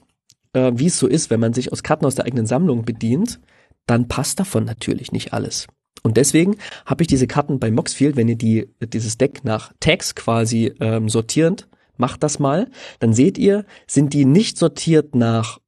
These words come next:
ähm, mechanischen Fähigkeiten, wie viele Karten jetzt Karten ziehen oder wie viele Karten jetzt irgendwie rampen oder sowas, sondern die sind generiert nach inhaltlichen, ähm, Segmenten quasi. Also zum einen habe ich diese drei wichtigen Karten von, ähm, von Siddharth Chaturvedi,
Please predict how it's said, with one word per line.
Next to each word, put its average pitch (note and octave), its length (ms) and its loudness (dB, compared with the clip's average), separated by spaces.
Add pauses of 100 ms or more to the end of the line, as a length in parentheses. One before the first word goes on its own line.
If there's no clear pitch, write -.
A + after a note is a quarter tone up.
(100)
ähm, A2 360 -2 (160)
mechanischen A2+ 440 -4
Fähigkeiten, D#3+ 840 0 (100)
wie - 80 -8
viele - 180 -10
Karten A2+ 260 -6
jetzt - 160 -14
Karten D#3+ 260 -2
ziehen B2+ 480 2
oder - 140 -6
wie - 60 -12
viele - 200 -10
Karten A#2+ 320 -4
jetzt - 220 -6
irgendwie A2+ 340 -8
rampen C#3 560 2
oder C3+ 200 0
sowas, C3 380 0 (380)
sondern D#3 380 4
die D3 80 2
sind D3 200 2
generiert C#3 440 2
nach B2+ 180 -4 (100)
inhaltlichen, C#3 880 2 (340)
ähm, A#2 480 0
Segmenten B2 540 2
quasi. - 340 -6
Also - 180 -8
zum A2 180 -4
einen A#2+ 240 2
habe A#2+ 140 -4
ich - 100 -6
diese A2 240 -2
drei A#2+ 220 -2
wichtigen C3 340 0
Karten B2+ 400 -2
von, A2 380 -2
ähm, A2 360 -4 (300)
von - 160 -4
Siddharth C#3 280 2
Chaturvedi, E3+ 600 2